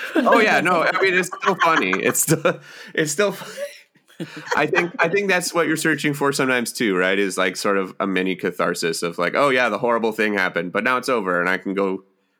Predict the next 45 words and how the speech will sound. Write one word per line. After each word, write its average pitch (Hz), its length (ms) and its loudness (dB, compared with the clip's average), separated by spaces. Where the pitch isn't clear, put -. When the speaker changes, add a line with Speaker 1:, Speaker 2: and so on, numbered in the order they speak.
Speaker 2:
you 98 80 -2
know, 90 140 2
make 92 240 0
some 92 160 -6
pasta." 90 400 -2
Like, 92 320 -2
you, 104 640 2
you 113 140 2
kind 127 300 0
of, 120 360 -6
you 110 180 -2
know, 104 100 2
you 104 160 2
work 113 260 2
out 107 200 2
the 90 60 -4
demons 85 540 -4
a - 80 -4
little 87 240 0
bit 80 320 -2
and 85 240 -2
you 85 80 -2
flex 85 380 -4
'em, 82 300 -2
you 90 80 -6
take 92 240 0
'em 92 100 -4
for 92 160 -2
a 90 60 -2
trot 87 420 0
around 87 300 0
the 85 80 -2
neighborhood 85 500 0
or 85 60 0
your 85 120 0
mind, 82 440 -2
and 82 100 -4
then 82 140 -4
you 82 100 -4
go 85 140 -2
back 82 260 -2
to 87 100 -6
your 78 120 -4
life. 80 500 -6
Um, 85 500 -2